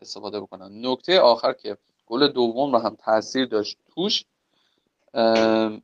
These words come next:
اتفاقی بودش که، اه، ببین شما وقتی از سیستم پنج سه دو داری استفاده می‌کنی، اه، هاف اسپیس هات رو به شدت خالی می‌ذاری و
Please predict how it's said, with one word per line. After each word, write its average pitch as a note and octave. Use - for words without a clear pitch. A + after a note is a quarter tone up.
اتفاقی C3
بودش F#3+
که، F#3
اه، A#2
ببین D#3
شما D#3+
وقتی D#3+
از D3
سیستم -
پنج B2+
سه B2
دو B2
داری A2+
استفاده G#2+
می‌کنی، A2+
اه، G#2+
هاف A#2
اسپیس A#2+
هات C3+
رو C3+
به C3+
شدت A#2+
خالی G#2+
می‌ذاری F#2+
و A2+